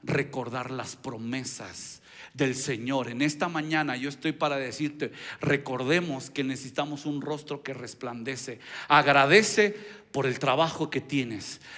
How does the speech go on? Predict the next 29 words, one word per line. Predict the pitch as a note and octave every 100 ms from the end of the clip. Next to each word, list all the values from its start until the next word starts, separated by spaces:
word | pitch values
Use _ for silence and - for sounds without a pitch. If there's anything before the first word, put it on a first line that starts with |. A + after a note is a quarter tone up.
| -
agradece | D#3+ D3 C#3+ C#3+ G#3 G#3+ A3+ G#3+ G#3 - -
por | D3 D3
las | C#3 -
finanzas | D#3 D3 E3 F#3+ - G3
que | -
tienes | F#3+ G3 G3+ G3 E3+ D#3+
hasta | - C#3
ahorita, | C3 C3+ C3 A#2+ G#2 - -
por | - F#3
la | G#3 G#3
salud, | - E3+ D#3+ G3 G#3 F3 - - -
por | G3+ F3+
lo | F3+
que | D3+
estás | - A3+ A3+
pasando | A3 F3+ A3 G3+ G3+ G3 - - - - - -
<clears throat> | - - - - -
en | F#3 G3
estos | F#3+ - F#3+ C3+
días. | E3 F#3+ D#3 - - - - -
Agradece, | G#3 E3+ E3+ E3 A3+ - F#3+ D#3 - - -
porque | - F#3+ - F#3 F#3 A3+
eso | - B3+ A#3
es | A#3 G#3 D3+ - - -
tener | G3+ F#3 G3
un | G3+ G3
rostro | F#3 G3+ G3 G3
de | E3+ D3+
pra-, | D#3+